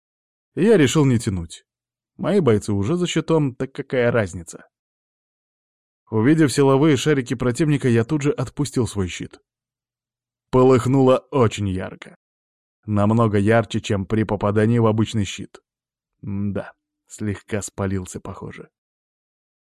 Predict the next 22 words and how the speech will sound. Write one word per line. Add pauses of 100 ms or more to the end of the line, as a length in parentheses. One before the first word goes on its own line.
(140)
Зато
спрятаться
обратно
противник (140)
то
ли
не
успел, (260)
то
ли
замешкался
от
удивления. (720)
Его
же
силовые
шарики
превратили
его
в
кровавое
решето.